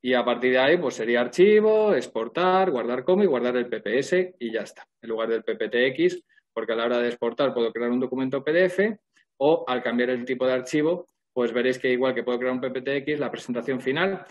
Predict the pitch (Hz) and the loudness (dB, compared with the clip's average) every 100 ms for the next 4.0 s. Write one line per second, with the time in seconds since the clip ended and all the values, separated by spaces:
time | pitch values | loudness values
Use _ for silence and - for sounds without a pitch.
0 | - - 127 143 151 - 147 135 131 123 | -20 -6 -2 0 -2 -2 -6 -4 -2 0
1 | 123 123 135 151 180 175 - 127 - - | 0 0 -2 2 0 0 -4 -6 -6 -14
2 | - - _ 127 123 127 123 143 135 135 | -14 -20 _ -16 -8 -6 -6 -6 -4 -4
3 | 131 135 143 139 120 - 151 147 165 175 | -4 -6 -2 -2 -2 -2 -4 -2 -4 -4